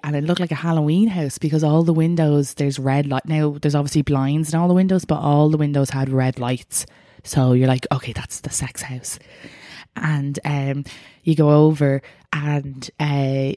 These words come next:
they open a door, you go in and you're,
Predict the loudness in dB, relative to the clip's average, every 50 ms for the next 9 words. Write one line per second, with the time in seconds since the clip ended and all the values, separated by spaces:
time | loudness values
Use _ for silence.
0 | -2 0 0 2 4 4 2 2 2 0 0 0 -2 -2 -2 -2 -2 0 0 0
1 | -2 -2 -2 -4 -2 2 4 4 4 4 4 2 2 0 -4 -6 -8 -6 -4 -4
2 | -4 -4 -4 -6 -8 -8 -6 -4 -2 -2 -2